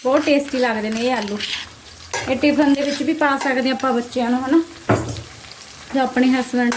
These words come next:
ਜੋ ਵੀ ਜੌਬ ਕਰਦੇ ਨੇ, ਉਹਦੇ ਵਿੱਚ ਵੀ ਆਪਾਂ ਪਾ ਸਕਦੇ ਹਾਂ। ਟਮਾਟਰ ਵੀ ਇਹਦੇ ਵਿੱਚ ਐਡ ਕਰ ਸਕਦੇ ਹਾਂ, ਪਰ ਮੈਂ ਨਹੀਂ ਕਰਦੀ ਟਮਾਟਰ ਐਡ, ਮੈਂ ਇੱਦਾਂ ਹੀ ਬਣਾਉਂਗੀ।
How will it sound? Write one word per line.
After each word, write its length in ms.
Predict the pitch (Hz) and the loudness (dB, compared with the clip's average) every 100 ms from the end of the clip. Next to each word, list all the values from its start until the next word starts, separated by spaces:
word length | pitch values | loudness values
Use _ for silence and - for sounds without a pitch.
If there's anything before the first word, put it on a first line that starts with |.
| 240 233 | 2 4
ਜੋ 140 | 240 262 | 2 2
ਵੀ 80 | |
ਜੌਬ 300 | 226 247 214 | 2 2 2
ਕਰਦੇ 360 | 220 233 208 233 | -2 -4 0 4
ਨੇ, 120 | 349 - - - - | 4 2 -6 -10 -4
ਉਹਦੇ 200 | 226 247 | 0 2
ਵਿੱਚ 200 | 285 247 | 0 0
ਵੀ 120 | 233 | 0
ਆਪਾਂ 180 | 247 269 | 0 -2
ਪਾ 260 | 247 208 | 0 0
ਸਕਦੇ 400 | 208 220 196 190 | 0 -4 -4 -4
ਹਾਂ। 60 | 196 - - - - | -4 -6 -8 -8 0
ਟਮਾਟਰ 380 | 262 254 233 311 | 2 2 4 6
ਵੀ 100 | 320 | 6
ਇਹਦੇ 140 | 320 | 4
ਵਿੱਚ 180 | 320 320 | 2 2
ਐਡ 180 | 285 254 | 2 2
ਕਰ 200 | 277 269 | 0 0
ਸਕਦੇ 200 | 285 285 | 2 2
ਹਾਂ, 120 | 269 | 2
ਪਰ 180 | 269 269 | 2 2
ਮੈਂ 240 | 269 262 | 2 2
ਨਹੀਂ 260 | 254 226 247 | 2 2 2
ਕਰਦੀ 320 | 269 247 254 | 2 2 2
ਟਮਾਟਰ 340 | 247 240 220 | 2 2 2
ਐਡ, 180 | 269 254 | 2 4
ਮੈਂ 340 | 254 - 247 233 | 2 -2 -2 -2
ਇੱਦਾਂ 200 | 196 226 | 2 2
ਹੀ 260 | 220 220 | 4 2
ਬਣਾਉਂਗੀ। 480 | 208 233 254 202 | 2 2 2 0